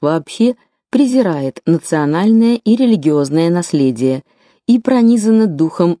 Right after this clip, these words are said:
смердяковщины. «Я всю Россию ненавижу-с». Это западничество, увы, не только на низовом уровне поражает убогостью запросов. Всеобщий скотский материализм —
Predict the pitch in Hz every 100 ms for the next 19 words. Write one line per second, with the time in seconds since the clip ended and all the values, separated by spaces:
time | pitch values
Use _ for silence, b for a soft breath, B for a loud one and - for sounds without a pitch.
0 | _ - 190 170 147 - - - - 107
1 | 113 - _ _ _ _ _ _ _ _
2 | 151 151 170 143 - 240 247 147 135 -
3 | 170 170 139 139 131 123 139 117 - -
4 | - _ _ _ _ _ _ _ _ _
5 | - 262 - 233 220 196 185 262 277 160
6 | 143 131 135 135 - 165 196 240 269 151
7 | 139 - 254 226 196 b b b - 185
8 | 196 175 185 165 180 165 156 147 131 131
9 | 123 _ _ _ _ - 156 160 165 220
10 | 170 147 139 175 135 - 123 135 143 -
11 | - - - _ _ _ _ _ - -
12 | 202 214 - 185 165 - - 190 - -
13 | 160 151 165 156 147 190 190 196